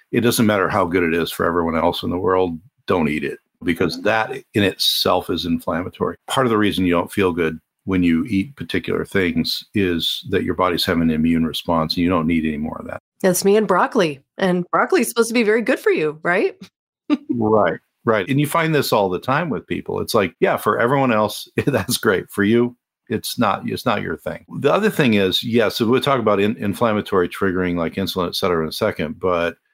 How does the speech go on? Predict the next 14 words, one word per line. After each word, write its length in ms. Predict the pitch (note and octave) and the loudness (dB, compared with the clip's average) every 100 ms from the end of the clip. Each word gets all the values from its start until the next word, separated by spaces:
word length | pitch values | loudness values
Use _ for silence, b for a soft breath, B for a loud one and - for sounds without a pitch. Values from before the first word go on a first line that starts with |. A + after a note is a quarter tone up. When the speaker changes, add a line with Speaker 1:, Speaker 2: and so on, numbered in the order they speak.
| _ _ | _ _
Speaker 1:
if 180 | G#2+ - | -4 0
you 100 | A#2+ | 2
look 240 | C#3+ C#3+ - | 2 0 -2
at 380 | A2 G#2+ G#2+ - | -2 -2 -4 -8
the 80 | |
plant 440 | - - G2+ G2 E2 | -6 -2 0 -2 -4
kingdom 520 | F#2+ F2+ E2 D#2+ E2+ - F#2 | -2 0 0 -4 -8 -10 -4
that 200 | F2 - - | -4 -4 -4
gives 220 | F#2 - | -4 -4
us 160 | D2 - | -6 -6
food, 280 | - D2+ - _ _ _ _ _ _ | -6 -8 -10 _ _ _ _ _ _
if 240 | - B2 - | -2 0 4
you 380 | C#3 E3+ D#3+ - | 4 6 4 4
eat 320 | B2 B2 A#2 | 4 4 2